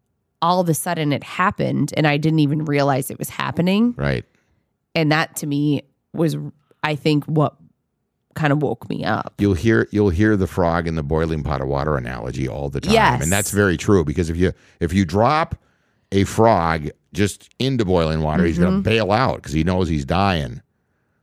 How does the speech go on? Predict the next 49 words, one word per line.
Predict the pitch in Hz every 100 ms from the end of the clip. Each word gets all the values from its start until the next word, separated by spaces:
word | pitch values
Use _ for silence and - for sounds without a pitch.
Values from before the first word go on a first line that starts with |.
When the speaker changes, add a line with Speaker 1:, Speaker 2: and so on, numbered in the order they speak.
| _
Speaker 2:
But | - 82 82
if | 80
you | 82 80 76
turn | - 101 113
the | 98
burner | 101 117 101 90
on | 85
and | 82
he's | 92
in | 90 85
cool | - 107 92
water | 90 87 82
initially | 87 87 - 76
and | 71
that | 76
just | 80 78
gradually | 87 82 80 78 73
heats, | 87 101
Speaker 1:
Yeah. | 170 156 143
Speaker 2:
it'll | 80
kill | 67 90 76
him. | - - _
Speaker 1:
Yes, | 170 151 139 -
Speaker 2:
He, | 165
Speaker 1:
that's, | 190 -
Speaker 2:
he | 107
won't | 110 208
Speaker 1:
that's | 175 175
a |
great | 170 170
analogy. | 147 143 143 - - 98
Speaker 2:
Yeah, | 107
he | 101
won't | 113 113
Speaker 1:
because | -
that's | 104 104
Speaker 2:
recognize | 101 82 78 71 -
it. | 165
Speaker 1:
exactly | 156 160 156 - 156
how | 151 143
I |
felt. | 139 156 147 -
Like, | 139
Speaker 2:
Yeah. | 78 - - - _
Speaker 1:
how | - - 233
did | 262 160
I | 135 -
get | 180 277
here? | - 151 143 139 139